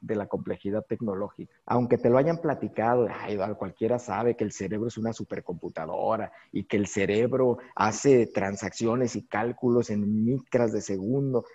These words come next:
Sí, sí, pero viene una apreciación cuando lo enfrentas tangiblemente, ¿no? En, en, en productos y en tecnología como la que manejamos aquí. Es un entendimiento innovador.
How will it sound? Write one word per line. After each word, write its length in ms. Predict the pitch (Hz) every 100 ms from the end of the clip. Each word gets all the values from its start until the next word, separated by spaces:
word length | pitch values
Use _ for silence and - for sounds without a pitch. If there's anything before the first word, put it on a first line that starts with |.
| -
Sí, 260 | - 196 160
sí, 180 | 156 147
pero 320 | - 123 120
viene 240 | 127 143
una 120 | 170 185
apreciación 640 | 185 127 113 107 120 143
cuando 260 | 165 147 127
lo 100 | 107
enfrentas 640 | 104 - 113 123 147 143
tangiblemente, 880 | - 95 - 123 127 113 107 104 87
¿no? 200 | 101 127
En, 160 | 92 80
en, 160 | 98 87
en 120 | 98 90
productos 520 | 101 104 - 123 113
y 140 | 98
en 160 | 90 87
tecnología 560 | - 92 98 87 - 104
como 180 | 113
la 120 | 98 87
que 220 | 76 - _ _ -
manejamos 540 | 104 104 92 101 107 98
aquí. 200 | - 95 _ _ _
Es 140 | 104 104
un 80 | 123
entendimiento 560 | 127 113 101 101 120
innovador. 480 | 120 104 87 80 76